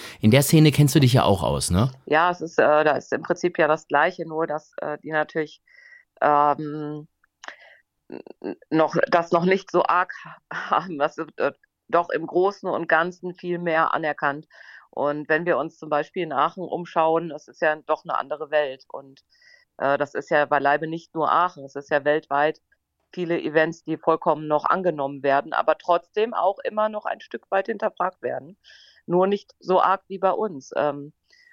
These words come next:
Speaker 2: woran das liegt? Ja, woran liegt das? Ähm, dass bei uns Unfälle passieren. Die passieren im Springsport nicht so oft. Ähm, wobei bei uns auch nicht so oft Unfälle passieren. Man muss das ja in Relation sehen.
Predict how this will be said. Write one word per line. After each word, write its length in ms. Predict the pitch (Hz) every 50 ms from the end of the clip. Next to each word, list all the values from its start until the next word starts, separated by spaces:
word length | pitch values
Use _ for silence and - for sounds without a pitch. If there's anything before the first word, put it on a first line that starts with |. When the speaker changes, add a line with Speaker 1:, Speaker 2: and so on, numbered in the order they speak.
| _ _ _ _
Speaker 2:
woran 340 | - 147 156 143 156 156 165
das 200 | 156 147 - -
liegt? 360 | 151 165 180 196 - _ -
Ja, 340 | 185 190 175 147 139 139 -
woran 280 | - 156 139 139 - 170
liegt 240 | 175 196 190 - -
das? 280 | 147 135 143 - _ - -
Ähm, 260 | - 139 135 147 143
dass 280 | 139 147 156 - - _
bei 180 | - 156 143 -
uns 280 | - 170 170 175 - - _ _
Unfälle 500 | 175 180 180 - - - 151 139 147 143
passieren. 460 | _ 143 139 - - 143 143 135 139
Die 80 | 139
passieren 520 | - - 147 143 - 165 165 165 170 175 175 _ - - - - _ _ _
im 100 | - 160
Springsport 720 | 143 - - - 175 170 180 - - 185 175 175 - - _ _ -
nicht 380 | 165 180 190 185 - _ - - _ _
so 340 | - - 143 147 151 151 139 _ _ _ _
oft. 460 | - 123 123 117 113 - - - _ _ _ _ - - - - - - - _ -
Ähm, 340 | - 151 143 151 151 143
wobei 300 | 156 160 - 156 156 175
bei 120 | 175 180 170
uns 240 | 156 - 170 190 180 _ -
auch 260 | 170 175 175 170 - 165
nicht 360 | 165 190 226 254 - _ _ _ -
so 260 | 143 143 185 185 - -
oft 240 | 151 147 - _ - -
Unfälle 400 | 160 170 165 - 175 156 156 151
passieren. 500 | - - 151 156 - - 226 202 165 156
Man 140 | 147 139 151
muss 160 | 165 160 -
das 180 | 160 156 -
ja 140 | - 151 147
in 100 | - 156
Relation 640 | 156 147 147 147 147 147 - - 190 180 175 170 147
sehen. 320 | 131 127 127 120 127 139